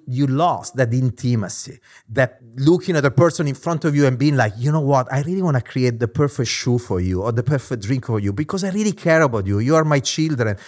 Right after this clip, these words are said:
You are my husband or wife or parents or friends." With scale came a new focus, the focus on profit, the focus on economic growth.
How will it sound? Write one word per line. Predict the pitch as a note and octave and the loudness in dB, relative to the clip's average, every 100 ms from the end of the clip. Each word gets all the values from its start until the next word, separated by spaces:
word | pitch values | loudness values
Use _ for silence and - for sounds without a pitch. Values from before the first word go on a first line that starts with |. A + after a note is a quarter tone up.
| - - - | -20 -16 -2
You | C#3+ | 2
are | D3+ D3 | 4 4
my | D3 C#3+ C3 - - | 4 2 0 -6 -18
husband | - C3 C3+ C3+ D3+ C#3+ | -4 -2 -2 0 2 4
or | C#3 | 4
wife | C3 C3+ D3 D#3 D#3 C#3+ | 4 2 2 2 0 -2
or | - C3+ | 0 0
parents | - D#3 E3 D#3 C#3+ D3 | 0 0 2 2 0 -2
or | C3+ | -6
friends." | - E3 D#3+ D3+ C3+ - D3+ _ | -4 2 4 4 0 -10 -20 _
With | D3 E3+ | 0 0
scale | - - A3 G3+ A#2 G2+ C3+ _ - | 0 -2 2 2 2 -2 -6 _ -20
came | - C#3+ C3 B2+ | -6 -2 0 0
a | |
new | B2 C3 | 0 0
focus, | - - F#2 - - C2+ - - | -2 -6 -6 -8 -14 -14 -16 -10
the | A2+ | -12
focus | - A#2 G2 - A2 | -6 -4 -4 -4 0
on | G2 F#2+ F#2+ | 0 -2 -4
profit, | - G2 F2 - - - - _ - | -4 -4 -6 -10 -16 -18 -20 _ -12
the | A#2 - _ | -12 -12 _
focus | - B2 A2+ - A#2 | -6 -2 -2 -4 -2
on | A2 G#2+ | -2 -2
economic | G#2 - F#2+ G2 F#2+ F2 | -4 -4 -2 -2 -4 -6
growth. | F2+ E2+ - - | -10 -12 -14 -20